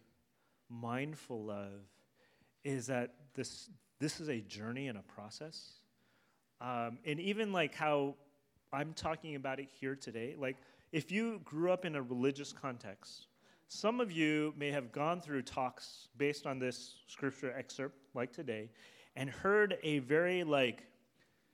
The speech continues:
non-journey description or non-journey teaching from this. Like, some, if you've ever been in religious settings where, like, they tell you what the good news is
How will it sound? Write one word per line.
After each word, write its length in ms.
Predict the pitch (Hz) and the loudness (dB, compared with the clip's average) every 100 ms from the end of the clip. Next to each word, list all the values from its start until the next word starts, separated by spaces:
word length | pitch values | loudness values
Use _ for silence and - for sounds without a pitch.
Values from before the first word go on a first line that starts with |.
| _ _ _ _ _ _ | _ _ _ _ _ _
non-journey 1400 | 127 139 151 170 185 185 180 127 117 147 156 151 151 151 151 | -6 2 4 6 4 2 -2 -4 -4 -2 0 0 0 0 -2
description 600 | 131 - - 139 - 123 | -6 -4 -2 -4 -4 -6
or 100 | 113 | -4
non-journey 680 | 113 123 143 131 135 127 120 | -4 -2 -4 -2 -2 -2 -4
teaching 420 | 113 147 143 110 101 | -4 -4 -4 -8 -10
from 220 | - 117 | -10 -10
this. 220 | 95 - | -10 -6
Like, 200 | 120 - | -6 -2
some, 220 | 180 196 - - - - | -2 -2 -6 -18 -20 -8
if 160 | 160 147 | -2 2
you've 180 | 190 185 | 4 6
ever 320 | 208 220 214 | 6 8 6
been 440 | 165 175 180 175 | 4 2 2 2
in 260 | 175 160 143 | -4 -6 -4
religious 380 | 143 151 151 147 | 0 0 0 -2
settings 340 | 151 143 139 | 0 0 0
where, 180 | 131 127 | 0 2
like, 260 | 123 117 117 - _ _ - | 2 0 -2 -18 _ _ -4
they 100 | 131 | -2
tell 200 | - 180 | 4 6
you 80 | 180 | 6
what 120 | 160 | 4
the 60 | |
good 180 | 143 156 | 0 -2
news 240 | 156 160 147 | 0 0 2
is 380 | 160 160 147 | 4 4 0